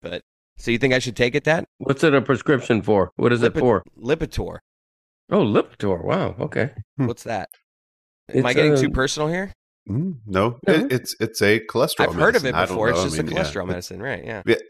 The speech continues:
Speaker 3: Now, that, that's the thing. I, I've had the doctors prescribe me, um,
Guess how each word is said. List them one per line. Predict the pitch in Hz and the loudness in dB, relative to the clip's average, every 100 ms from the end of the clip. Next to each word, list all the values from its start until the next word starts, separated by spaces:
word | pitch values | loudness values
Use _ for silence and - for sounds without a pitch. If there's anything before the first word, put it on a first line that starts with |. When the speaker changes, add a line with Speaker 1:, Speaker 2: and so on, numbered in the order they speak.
| - - - - | -20 -20 -12 0
Speaker 3:
Now, | 151 120 | 0 2
that, | 127 147 | 0 2
that's | 165 | 2
the | 143 | 2
thing. | 147 127 | 2 2
I, | 123 120 | 0 0
I've | 139 175 | 0 2
had | 165 | 2
the | 143 | 4
doctors | 123 - 110 101 | 2 2 0 -2
prescribe | - 107 - 104 101 | -4 -4 2 4 4
me, | 101 98 95 95 90 - - _ _ _ | 4 4 4 2 -2 -8 -20 _ _ _
um, | 90 90 87 82 80 76 | 2 2 2 -2 -4 -8